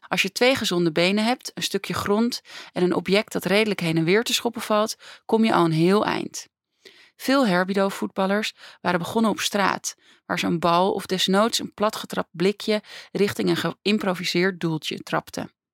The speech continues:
Er waren altijd al vrouwen en meisjes die voetbalden, officieel of niet. Misschien is het juist daarom in Nederland altijd hard geprobeerd om vrouwen van het voetbalveld te weren. Niet alleen de houding van de K N V B,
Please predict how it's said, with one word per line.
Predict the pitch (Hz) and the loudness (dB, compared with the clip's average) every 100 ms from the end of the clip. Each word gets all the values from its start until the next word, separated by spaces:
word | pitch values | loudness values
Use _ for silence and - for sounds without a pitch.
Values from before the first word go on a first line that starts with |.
| _ _ _ _ - | _ _ _ _ -8
Er | 185 | -2
waren | 180 185 | 0 2
altijd | - 226 226 | 2 2 0
al | 185 | -4
vrouwen | - 180 185 190 | -2 0 2 2
en | 180 | 2
meisjes | 170 170 - 180 | 0 0 -2 -6
die | 180 | -8
voetbalden, | - 165 180 170 165 160 _ _ | -6 -8 -6 -6 -6 -10 _ _
officieel | - 165 - 175 170 190 | -6 -2 0 0 0 -2
of | 339 180 | -4 -4
niet. | 185 - - _ _ | -4 -6 -12 _ _
Misschien | 170 - 226 | -4 0 0
is | 208 | -2
het | - | -2
juist | 180 175 | -2 0
daarom | 185 190 220 185 | 2 4 4 4
in | |
Nederland | 170 175 185 190 - | 4 4 2 0 -2
altijd | 185 180 | -4 -4
hard | 175 202 - | 0 0 0
geprobeerd | - 175 160 170 185 - - - - | -4 -4 0 0 -2 -8 -16 -12 -6
om | 180 | -4
vrouwen | - 214 233 220 | 2 2 4 2
van | 202 | -2
het | 196 | -2
voetbalveld | - 240 185 185 160 151 | -4 -4 -4 -2 -2 -2
te | 165 | -4
weren. | 156 156 151 160 - _ _ _ _ - - _ | -2 -2 -4 -8 -12 _ _ _ _ -20 -20 _
Niet | 220 247 | -2 2
alleen | 247 226 | 2 2
de | 214 | 4
houding | 196 208 202 | 4 4 2
van | - | 0
de | 175 | -2
K | 170 | 2
N | 165 | 0
V | 165 | 0
B, | 160 196 165 160 | 0 2 2 0